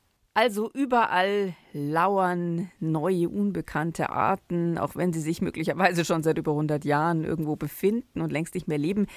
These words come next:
darauf entdeckt zu werden. Und diese unbekannte Biodiversität in Deutschland wird ja seit letztem Jahr mit einem Großprojekt erforscht. Das Bundesministerium für Bildung und Forschung investiert hier Gelder von fünf Komma drei Millionen in eine Forschungsinitiative,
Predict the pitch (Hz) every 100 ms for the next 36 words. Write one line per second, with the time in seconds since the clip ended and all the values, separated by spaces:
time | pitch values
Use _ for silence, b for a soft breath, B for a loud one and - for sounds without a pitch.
0 | B B - 117 170 170 - 185 - -
1 | - - 170 143 139 147 151 175 170 180
2 | 170 190 254 311 277 254 214 208 208 -
3 | 226 262 233 202 185 175 180 175 170 185
4 | 175 - - - 233 233 B B B B
5 | - 190 - 180 180 180 180 156 196 -
6 | 185 180 170 175 180 185 175 - - -
7 | - 165 170 165 156 175 233 339 - -
8 | - 160 160 156 - - 147 - 139 135
9 | 147 165 156 208 254 240 208 208 190 190
10 | 185 185 190 208 190 - - - - 202
11 | B B B B - 175 170 - - 185
12 | 185 - 170 175 175 - - - 185 180
13 | 165 160 - 151 151 156 - 254 - -
14 | 160 165 - 180 160 139 143 233 233 -
15 | 170 165 156 156 214 202 180 - 180 175
16 | - 170 - 185 220 240 247